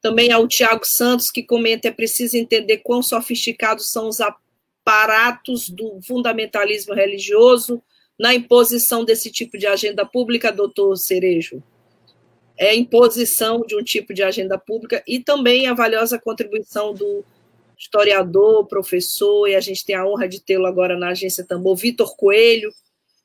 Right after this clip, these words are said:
quando ele comenta que haveria uma conjunção de avanço fundamentalista sobre o Estado laico, com a disco-, com a distorção "Estado não é ateu"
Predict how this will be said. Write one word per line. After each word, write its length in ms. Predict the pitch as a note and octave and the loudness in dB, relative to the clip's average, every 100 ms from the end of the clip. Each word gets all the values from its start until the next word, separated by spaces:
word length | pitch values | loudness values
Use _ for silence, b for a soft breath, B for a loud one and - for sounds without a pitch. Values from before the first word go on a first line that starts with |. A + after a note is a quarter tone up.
| _ | _
quando 140 | F#3+ G#3 | -2 0
ele 160 | G#3+ | 0
comenta 480 | - A3 A3 A3 A3 | -2 0 0 0 -4
que 140 | A3 | -2
haveria 480 | A3 G#3+ A3+ A3 A#3 | -4 2 2 4 2
uma 160 | A#3 G#3+ | 0 -4
conjunção 1400 | - B3 C4 C4+ C4 A#3 A3 B3 B3 - A3+ A#3+ A#3+ _ _ _ _ | -4 0 0 0 -2 -6 -6 -4 -2 -4 -2 -2 -4 _ _ _ _
de 120 | A3 | 0
avanço 500 | G#3 F#3 A#3 B3 - | 0 2 2 0 -2
fundamentalista 880 | A#3 A#3 G#3+ A3 A3 G3 G#3 G#3+ G#3 | -4 -2 0 -2 -2 -2 -2 -4 -6
sobre 280 | - G3+ G3 | -4 -4 -6
o 40 | |
Estado 340 | - G3+ G3 | -4 -4 -2
laico, 480 | F#3+ F3+ G#3 A3+ G#3+ | -2 0 0 -2 -6
com 140 | - G3 | -4 -4
a 80 | |
disco-, 440 | F#3+ - - G3 - | -2 -4 -6 -8 -8
com 80 | A3 | -2
a 80 | A3+ | -2
distorção 560 | G3 - G#3+ - F#3+ | -2 -4 -4 -4 -4
"Estado 540 | G3 - G#3 G3 F#3+ F#3+ | -4 -4 0 -2 0 -2
não 260 | G3 F#3+ F3+ | 0 0 0
é 80 | |
ateu" 560 | A3 F#3 - G3 G#3+ | 0 -2 2 4 4